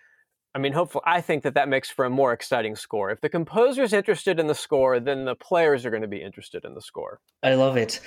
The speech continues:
Speaker 2: You know, if, if I could touch on, on a couple of different titles that you've worked on, uh, so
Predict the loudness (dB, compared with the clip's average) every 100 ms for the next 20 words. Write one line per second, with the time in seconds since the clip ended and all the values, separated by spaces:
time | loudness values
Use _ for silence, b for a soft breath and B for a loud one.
0 | B B 2 6 8 8 6 2 2 4
1 | 4 2 2 2 4 4 4 2 0 2
2 | 2 2 4 4 4 2 2 2 4 4
3 | 4 2 2 2 2 2 2 2 2 -4
4 | B B B 6 6 6 2 -2 -8 B
5 | B B _ -2 4 6 6 2